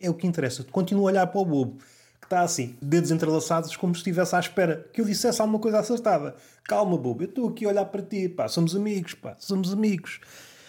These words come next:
Como eu estava a dizer, tentou oferecer as maçãs a Atena, mas Atena, "Epá, não me vou meter nisto, isto é coisas da Hera, ainda meto-te aqui em trabalhos. Opa,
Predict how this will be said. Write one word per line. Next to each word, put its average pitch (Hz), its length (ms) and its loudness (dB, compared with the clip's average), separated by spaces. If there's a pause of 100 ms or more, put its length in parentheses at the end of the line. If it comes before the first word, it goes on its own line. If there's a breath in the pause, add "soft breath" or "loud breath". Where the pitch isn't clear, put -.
(380 loud breath)
Como 113 180 0
eu 107 40 0
estava 107 260 2
a - 20 4
dizer, 160 440 2
tentou 120 320 2
oferecer 110 340 0
as 98 220 -2
maçãs 104 760 -4
a 107 140 0
Atena, 208 480 0 (680)
mas 262 180 2
Atena, 320 560 2
"Epá, 170 420 0
não 214 120 6
me 202 60 6
vou 240 100 4
meter 254 220 2
nisto, 285 400 2
isto - 200 0
é 226 60 4
coisas 240 340 2
da 269 120 2
Hera, 240 400 2 (400 soft breath)
ainda 226 160 2
meto-te 226 300 2
aqui 185 140 0
em 226 100 2
trabalhos. 220 580 2 (120)
Opa, 170 520 -4